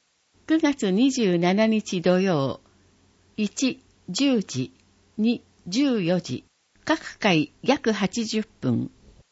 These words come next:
大ホール、五百円。各回二十人。小学生以上の参加可能。小学生は保護者の参加必要。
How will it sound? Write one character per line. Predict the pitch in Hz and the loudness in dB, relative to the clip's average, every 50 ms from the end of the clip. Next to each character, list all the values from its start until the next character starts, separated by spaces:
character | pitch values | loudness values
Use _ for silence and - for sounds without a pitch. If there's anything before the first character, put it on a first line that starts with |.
| _ _ _ _ _ _ _ _ _ _ _ _ - | _ _ _ _ _ _ _ _ _ _ _ _ 0
大 | - 247 285 330 302 | 4 4 4 4 2
ホ | - - 285 277 247 208 180 | 0 -2 -2 0 0 0 -2
ー | 147 120 | -2 -4
ル、 | 127 131 - - - _ _ _ _ _ _ _ _ _ - - | -4 -6 -6 -8 -12 _ _ _ _ _ _ _ _ _ -12 -6
五 | - 202 | -4 -2
百 | 208 - 285 285 - - 254 | 0 0 0 -2 -2 -2 -2
円。 | 214 165 131 120 127 - - - _ _ _ _ _ - - _ _ _ _ _ - | 0 0 0 -2 -2 -6 -8 -12 _ _ _ _ _ -20 -20 _ _ _ _ _ -6
各 | - - 330 - - - | -4 -4 -4 -4 -6 -8
回 | - - 240 208 185 185 180 | -4 -2 0 0 0 0 0
二 | 180 190 214 | 2 2 2
十 | 214 - - 320 302 277 226 | 2 2 2 2 2 2 2
人。 | 170 147 135 123 123 127 - - _ _ _ _ _ _ _ _ _ _ _ _ _ - | 0 0 0 -2 -4 -6 -10 -14 _ _ _ _ _ _ _ _ _ _ _ _ _ -8
小 | - 285 311 339 339 | -2 2 2 4 4
学 | 311 294 302 302 - | 4 4 2 0 -6
生 | - - 269 262 254 | -4 -2 0 0 0
以 | 247 247 247 240 | 0 -2 -2 -2
上 | - 202 170 139 | 0 0 2 2
の | 131 131 135 139 | 2 0 -2 -2
参 | - - 208 220 226 240 | -2 -2 -2 -2 -2 -2
加 | - - 196 185 | -4 -4 -6 -6
可 | - - 160 147 | -4 -4 -4 -2
能。 | 143 143 139 135 131 131 - - _ _ _ _ _ _ _ _ _ _ _ - | -2 -2 -2 -2 -2 -4 -6 -10 _ _ _ _ _ _ _ _ _ _ _ -14
小 | - - 320 330 330 311 | -4 0 2 2 4 4
学 | 320 320 294 - | 2 0 -2 -4
生 | - - - 202 190 170 147 | -8 -6 -2 -2 0 0 0
は | 151 147 - - - - - | 0 0 -2 -2 -6 -10 -6
保 | - 233 | -2 0
護 | 262 339 | 0 0
者 | 330 - - 214 160 | 0 0 -2 0 0
の | 151 156 | 0 -2
参 | 180 - 202 196 202 208 | -2 -2 -2 -2 -2 -2
加 | - - 196 | -2 -4 -4
必 | 190 - - - - 175 165 | -4 -4 -8 -10 -8 -6 -4
要。 | 151 143 135 127 123 117 | -2 -2 -2 -2 -2 -4